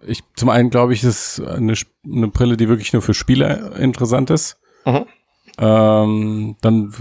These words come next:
Speaker 1: wird's mich ein bisschen abschrecken, dass du halt nur über diesen Open Source Hack da in den Oculus Store kommst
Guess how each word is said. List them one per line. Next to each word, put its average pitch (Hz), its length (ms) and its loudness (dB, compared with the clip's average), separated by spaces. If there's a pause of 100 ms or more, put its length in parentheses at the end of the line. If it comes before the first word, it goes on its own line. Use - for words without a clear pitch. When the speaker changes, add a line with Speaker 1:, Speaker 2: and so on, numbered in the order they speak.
(560)
Speaker 1:
wird's 113 340 -6
mich 110 220 -6
ein 113 100 -4
bisschen 113 240 0
abschrecken, 113 460 -2
dass 110 160 0
du 117 60 2
halt 110 200 0
nur 113 200 4
über 104 160 2
diesen 104 420 0 (400)
Open 110 240 -2
Source 117 280 0
Hack 127 140 -4
da 123 160 2
in 117 60 2
den 117 140 0
Oculus 123 340 -2
Store 127 180 2
kommst - 600 -2